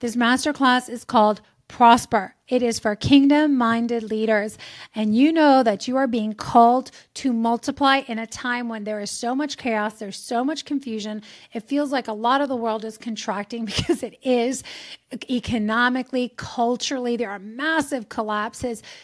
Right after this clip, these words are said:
You might be looking out into the world going, "What on earth? What on earth is going on?" Right? It is a show out there. And there's so much resistance, uh, in,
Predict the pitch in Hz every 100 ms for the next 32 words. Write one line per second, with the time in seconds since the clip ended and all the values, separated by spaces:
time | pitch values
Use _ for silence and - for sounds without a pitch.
0 | - 233 277 349 339 247 240 226 233 277
1 | 240 196 226 240 - 240 214 220 214 214
2 | 202 202 202 226 269 277 220 214 214 220
3 | 233 294 302 - 214 262 302 302 285 247
4 | 240 240 208 202 202 196 190 185 208 214
5 | 220 254 - 262 269 247 226 220 214 -
6 | - 262 269 254 220 220 208 - 196 202
7 | 269 - - - - - - 262 233 233
8 | 220 240 240 - 254 277 277 247 233 196
9 | 226 285 277 226 208 - - - - _
10 | _ _ _ - - 226 220 214 _ _
11 | _ - 262